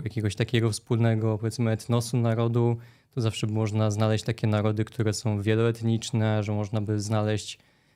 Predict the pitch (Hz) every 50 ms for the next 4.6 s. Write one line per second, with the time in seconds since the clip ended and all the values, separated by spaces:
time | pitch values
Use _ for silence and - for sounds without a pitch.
0 | _ _ _ - 135 113 110 107 107 104 104 104 104 104 104 110 117 110 - -
1 | - - - _ _ - - _ - 113 113 110 110 113 113 113 117 117 - -
2 | 110 113 107 - - 113 110 110 107 101 107 110 107 107 107 107 104 104 104 104
3 | 104 101 101 101 101 101 101 113 123 120 110 104 113 110 107 107 107 107 104 104
4 | 101 104 113 113 - - - 110 110 110 110 107